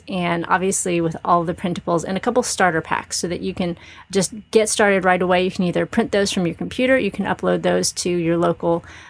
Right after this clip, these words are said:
uh, U P S or FedEx store and have those printed for you. So that happens on June thirtieth. Sign up for my mailing list over at inspired to action dot com to be notified if you're interested in that. So let's go ahead and jump into our chat today with Winter Pitts.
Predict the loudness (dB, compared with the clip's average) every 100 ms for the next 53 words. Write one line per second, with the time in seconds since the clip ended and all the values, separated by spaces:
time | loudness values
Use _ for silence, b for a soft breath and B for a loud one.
0 | B -8 -6 -2 -2 0 2 2 2 0
1 | -6 0 0 0 -2 -4 -2 0 0 -2
2 | -2 -2 -4 -6 -4 -4 -4 -6 -6 -8
3 | -10 -10 -8 -12 -16 B B B 2 4
4 | 4 0 0 2 2 2 0 2 2 0
5 | 2 0 0 0 0 -2 -4 -6 -2 2
6 | 0 -2 0 2 4 4 2 2 2 0
7 | 0 -2 -4 -4 -4 -2 -4 -2 0 0
8 | -2 -8 -6 -6 -6 -4 -4 -2 -4 -2
9 | -2 -2 -2 0 0 -2 -6 B B B
10 | -8 -6 -4 -4 -6 -4 -4 -4 -4 -4
11 | -6 -10 _ -12 0 2 2 2 0 2
12 | 0 0 -2 -4 -4 -6 -4 -4 -2 -4
13 | -2 -4 -4 -6 -6 -6 -6 -8 -12 -14
14 | -16